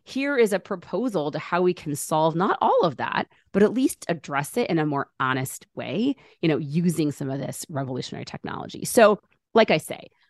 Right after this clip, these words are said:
I think we've gotten in our culture, in our government, in our media, in our tech, in our industry, in our funding, in all of these things,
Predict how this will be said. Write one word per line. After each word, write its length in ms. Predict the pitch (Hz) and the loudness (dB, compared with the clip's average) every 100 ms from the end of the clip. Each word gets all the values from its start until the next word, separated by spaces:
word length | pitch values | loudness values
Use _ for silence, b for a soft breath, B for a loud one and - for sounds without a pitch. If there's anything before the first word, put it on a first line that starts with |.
| - | -2
I 100 | 185 | 2
think 180 | 226 196 | 4 4
we've 160 | 180 | 4
gotten 420 | 156 160 156 151 | 4 2 2 0
in 140 | - 147 | -2 -6
our 120 | 135 | -6
culture, 720 | - 208 202 220 208 196 180 b - | -4 -4 0 4 6 6 2 b -14
in 100 | 135 | -12
our 100 | 123 | -2
government, 600 | 170 175 190 175 165 - 131 | 4 6 6 6 4 0 -8
in 80 | |
our 160 | 123 127 | -10 -6
media, 640 | 156 180 185 185 165 151 - - | -2 2 6 8 8 6 0 -10
in 100 | 139 | -10
our 160 | - - | -10 -12
tech, 400 | - 208 196 190 - | -2 4 6 4 0
in 100 | 139 | -4
our 160 | 127 - | -4 0
industry, 720 | 190 196 175 - 175 160 151 b _ - | 2 4 2 2 4 4 4 b _ -6
in 120 | 151 | -6
our 280 | 143 135 127 | -4 -6 -8
funding, 640 | - 233 233 202 185 175 | 0 6 10 10 10 8
in 120 | 156 - | 6 2
all 300 | 180 196 247 | 2 4 6
of 120 | 240 | 4
these 260 | 170 156 - | 0 -4 -6
things, 560 | - 170 139 110 - | -4 -2 0 -4 -12